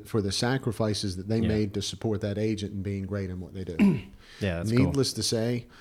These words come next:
Speaker 1: uh, the, uh, the attrition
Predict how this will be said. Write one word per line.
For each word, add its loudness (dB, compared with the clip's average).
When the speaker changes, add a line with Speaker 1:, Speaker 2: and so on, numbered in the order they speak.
Speaker 1:
uh, 2
the, 4
uh, 4
the 4
attrition 2